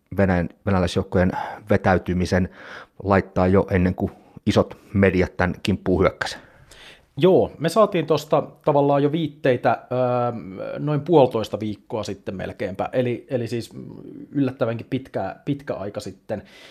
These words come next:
Speaker 2: Ja se alkoi sieltä Sumyn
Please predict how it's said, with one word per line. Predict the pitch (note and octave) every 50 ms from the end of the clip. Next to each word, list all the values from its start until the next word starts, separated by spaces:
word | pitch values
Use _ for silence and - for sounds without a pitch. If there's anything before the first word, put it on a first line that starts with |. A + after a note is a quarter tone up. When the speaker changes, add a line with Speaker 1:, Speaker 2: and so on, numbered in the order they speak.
| - _ _ -
Speaker 2:
Ja | C#3+ C3 A#2+ - - - - _ -
se | - D3+ C#3+ B2+ -
alkoi | D#3 D#3+ E3+ D#3+ -
sieltä | - - C#3 C3 B2+ - B2+ - - - - - _ -
Sumyn | - - - F#3+ E3+ E3 D#3+ D3+ C#3 B2+